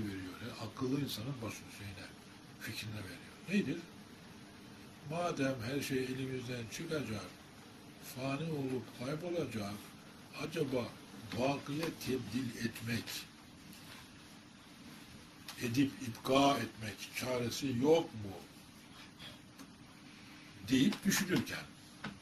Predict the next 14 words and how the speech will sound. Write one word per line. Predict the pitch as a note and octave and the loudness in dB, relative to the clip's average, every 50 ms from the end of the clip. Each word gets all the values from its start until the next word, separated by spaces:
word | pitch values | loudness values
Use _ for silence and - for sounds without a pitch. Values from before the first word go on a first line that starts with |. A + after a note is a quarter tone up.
| - - - - - - - - - - - - - - - - - - - - - - - - - - - | -16 -16 -18 -18 -18 -18 -18 -16 -16 -16 -14 -14 -14 -14 -14 -14 -14 -14 -14 -14 -14 -16 -16 -16 -14 -8 -4
hani | A#2 C3+ D3+ D#3+ C#3 B2+ C3 | 0 0 2 2 2 0 0
hakiki | - - C#3 C#3+ D#3 D#3+ - | 0 0 0 -2 0 0 0
Müslüman | F#3 D#3 D3 - - D#3+ E3 D3+ | 0 0 0 -2 0 0 0 2
böyle | C#3 C3+ C3+ C3 | 4 6 6 6
düşünecek. | A2 - A2 G2 F#2+ - - - - - - - - - - - - G2 A2+ | 4 2 -2 -4 -6 -6 -8 -6 -4 -4 -6 -6 -6 -12 -14 -16 -14 -8 -6
Ya | C3+ C#3 | -6 -6
bu | B2+ B2 C#3+ D3 C3+ A#2+ G#2 F2+ - - - - - - - - - - - - - - - | -4 -4 -4 -4 -4 -6 -8 -10 -14 -16 -16 -16 -16 -16 -16 -16 -16 -16 -16 -16 -14 -12 -8
fani | A2 A#2+ C3 D3 E3+ F3 | -6 -6 -4 -4 -2 -2
alemde | E3 D3+ C#3 C3+ C3+ B2+ A#2+ A#2 A2+ F#2+ F2+ F#2+ | -2 -2 -2 -2 -4 -4 -4 -4 -4 -4 -4 -4
bekaya | A2 A2+ - - B2+ B2+ C3+ C3 | -4 -4 -2 -2 0 0 2 2
gidiş | A#2 G#2+ G#2 A2+ A2+ - - | 0 0 0 -2 -2 -2 -2
yolu | A2 A2 A2 A#2 A#2 | -2 -2 2 2 4
yok | A2 A2 A#2+ A#2+ A#2 - | 6 6 6 6 4 2
mu? | - | -6